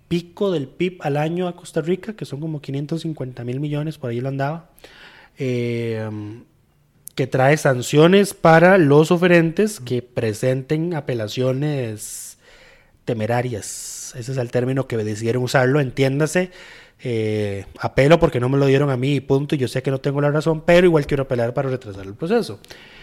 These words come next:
Eso va a tener ahora castigos económicos.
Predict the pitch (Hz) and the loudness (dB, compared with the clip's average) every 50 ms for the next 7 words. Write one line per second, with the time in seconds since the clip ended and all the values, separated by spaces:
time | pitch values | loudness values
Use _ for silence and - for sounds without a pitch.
0 | - - - - 113 113 117 110 110 - 117 110 110 110 110 104 107 107 113 110 | -20 -16 -12 -10 -4 -2 -2 0 0 0 -2 -2 -2 -2 -2 -2 -2 -2 -2 -4
1 | 95 90 - _ - - 110 - - 127 123 123 131 127 127 - - 139 - - | -8 -10 -16 _ -10 -8 -8 -4 -2 -2 0 2 0 0 -2 -4 -6 -4 -2 0
2 | 127 165 190 175 143 - - - 98 - - - - | 2 4 4 4 2 0 -4 -6 -8 -8 -8 -10 -14